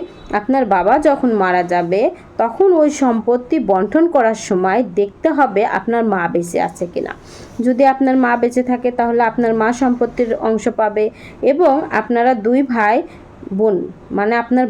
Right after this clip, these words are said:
ভাই এবং আপনি বোন হিসাবে ওই সম্পত্তি আপনাদের মধ্যে বন্টন করা হবে। ধরেই নেওয়া হবে এখানে আরেকটি ভাই ছিল না, জন্মগ্রহণই করেনি, অনুপস্থিত,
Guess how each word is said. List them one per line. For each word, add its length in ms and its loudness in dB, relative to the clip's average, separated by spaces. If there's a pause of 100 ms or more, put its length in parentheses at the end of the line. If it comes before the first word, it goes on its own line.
ভাই 240 2 (320)
এবং 260 0 (340)
আপনি 360 0 (260)
বোন 160 2 (120)
হিসাবে 380 2 (360)
ওই 140 0
সম্পত্তি 540 -2
আপনাদের 480 -2
মধ্যে 640 -2 (460)
বন্টন 440 4
করা 260 2
হবে। 300 0 (320)
ধরেই 380 4
নেওয়া 280 4
হবে 320 2 (120)
এখানে 340 2 (200)
আরেকটি 480 -2 (160)
ভাই 260 2 (840)
ছিল 260 2 (180)
না, 60 -8 (1000)
জন্মগ্রহণই 720 4
করেনি, 360 0
অনুপস্থিত, 640 -2